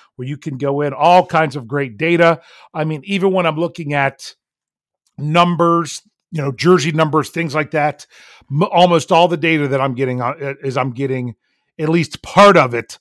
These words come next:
from Pro Football Reference. So gotta give them a shout out. They do a real nice job, um, of compiling, uh,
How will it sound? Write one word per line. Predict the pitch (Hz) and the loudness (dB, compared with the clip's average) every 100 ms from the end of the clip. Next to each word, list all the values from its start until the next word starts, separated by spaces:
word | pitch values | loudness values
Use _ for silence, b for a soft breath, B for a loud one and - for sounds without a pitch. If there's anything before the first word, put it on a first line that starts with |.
| b _ | b _
from | 120 | -12
Pro | 113 131 | -10 -10
Football | - 107 104 | -12 -18 -14
Reference. | 98 - _ - | -14 -18 _ -16
So | - 131 | -10 -8
gotta | 113 202 190 | -2 0 2
give | 170 135 | 0 0
them | 143 123 | -2 -2
a | 113 | -6
shout | 147 110 104 | -6 -6 -6
out. | 90 | -8
They | 143 | -8
do | 135 | -6
a | 127 | -6
real | 123 | -6
nice | 117 113 | -8 -10
job, | - 110 98 92 b b b | -12 -10 -10 -14 b b b
um, | 123 107 107 | -8 -8 -10
of | 131 - | -14 -12
compiling, | 131 123 104 107 98 98 - | -10 -8 -10 -10 -16 -18 -14
uh, | 110 | -12